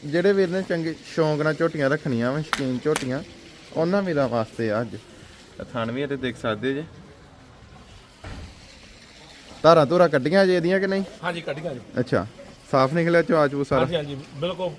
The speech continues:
Speaker 2: ਕੋਈ ਭੂਲ ਛਟਾ ਨਹੀਂ ਆ।
Speaker 1: ਠੀਕ ਆ। ਤੇ ਫਿਰ ਕਿੰਨਾ ਮੁੱਲ ਰੱਖ ਦਈਏ ਇਹਦਾ?
Speaker 2: ਇਹਨਾਂ ਦਾ ਮੁੱਲ ਇੱਕ ਪੰਤਾਲੀ ਕਰਦੇ ਜੀ।
Speaker 1: ਇੱਕ ਲੱਖ ਤੇ ਪੰਤਾਲੀ ਹਜ਼ਾਰ।
Speaker 2: ਹਾਂਜੀ।
Speaker 1: ਦੇਣੀ ਕਿੰਨੇ ਦੀ ਆ ਇਹ?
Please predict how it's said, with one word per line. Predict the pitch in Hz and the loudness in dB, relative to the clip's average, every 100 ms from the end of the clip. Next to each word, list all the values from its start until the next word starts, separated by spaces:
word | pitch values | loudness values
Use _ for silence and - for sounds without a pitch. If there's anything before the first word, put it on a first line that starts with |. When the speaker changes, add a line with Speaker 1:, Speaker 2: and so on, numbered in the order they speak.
| - | -8
Speaker 2:
ਕੋਈ | 185 | -8
ਭੂਲ | 190 202 143 | -6 -8 -6
ਛਟਾ | 147 135 | -6 -6
ਨਹੀਂ | 131 135 | -6 -8
ਆ। | 113 - - | -12 -16 0
Speaker 1:
ਠੀਕ | 180 165 139 | 4 4 6
ਆ। | 117 95 - - - - - | 2 2 -8 -20 -20 -12 4
ਤੇ | 160 160 151 | 8 8 8
ਫਿਰ | 165 151 | 6 4
ਕਿੰਨਾ | 160 151 151 | 4 4 4
ਮੁੱਲ | 151 151 | 4 4
ਰੱਖ | 165 165 | 4 2
ਦਈਏ | 135 127 | 2 2
ਇਹਦਾ? | 127 131 - - - - - 143 | 2 -2 -10 -20 -20 -20 -18 -10
Speaker 2:
ਇਹਨਾਂ | 180 208 214 | -4 0 0
ਦਾ | |
ਮੁੱਲ | 202 180 175 | 0 -2 -2
ਇੱਕ | 170 156 | -4 -4
ਪੰਤਾਲੀ | 165 151 139 | -6 -4 -4
ਕਰਦੇ | 127 123 104 107 | -4 -8 -8 -12
ਜੀ। | - 120 | -4 -4
Speaker 1:
ਇੱਕ | - | 0
ਲੱਖ | 117 110 123 | 0 0 -2
ਤੇ | 120 | 0
ਪੰਤਾਲੀ | 127 117 101 92 | 0 0 0 0
ਹਜ਼ਾਰ। | 98 104 | -2 -2
Speaker 2:
ਹਾਂਜੀ। | 120 110 85 - | -4 -10 -14 -2
Speaker 1:
ਦੇਣੀ | 123 123 | 2 2
ਕਿੰਨੇ | 113 110 104 | 2 0 0
ਦੀ | 110 110 | -2 -2
ਆ | |
ਇਹ? | 98 | -4